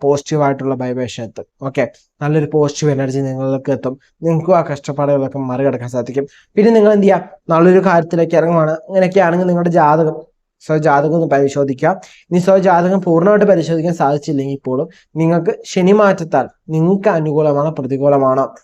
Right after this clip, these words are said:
നിങ്ങളുടെ ജാതകവശാൽ എങ്ങനെയുണ്ട്, അതിൻ്റെ കാര്യങ്ങളും കൂടി ഒന്ന് നോക്കുന്നത് നല്ലതായിരിക്കും കേട്ടോ. അപ്പം എന്താ, സന്തോഷത്തോടെ ഹാപ്പി ആയിട്ട് മുന്നോട്ട് പോവാം കേട്ടോ. ഇത്രയൊക്കെയാണ് രാശിഫലം എന്ന് പറയുന്നത്,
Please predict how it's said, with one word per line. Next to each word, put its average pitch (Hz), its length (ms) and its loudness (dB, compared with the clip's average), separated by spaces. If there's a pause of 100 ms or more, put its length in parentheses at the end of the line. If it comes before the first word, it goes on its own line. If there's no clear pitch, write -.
(160)
നിങ്ങളുടെ 185 300 4
ജാതകവശാൽ 165 840 2
എങ്ങനെയുണ്ട്, 147 460 0
അതിൻ്റെ 139 260 2
കാര്യങ്ങളും 139 360 -4
കൂടി 147 160 0
ഒന്ന് 208 260 2 (460)
നോക്കുന്നത് 156 560 -2
നല്ലതായിരിക്കും 127 560 -2
കേട്ടോ. 208 200 4 (920)
അപ്പം 262 380 0
എന്താ, 165 260 2
സന്തോഷത്തോടെ 139 560 -2
ഹാപ്പി 147 400 0
ആയിട്ട് 131 200 0
മുന്നോട്ട് 123 380 -6
പോവാം 120 200 -4
കേട്ടോ. 175 340 0 (540)
ഇത്രയൊക്കെയാണ് 240 640 2
രാശിഫലം 160 640 0
എന്ന് 127 140 -4
പറയുന്നത്, 87 380 -8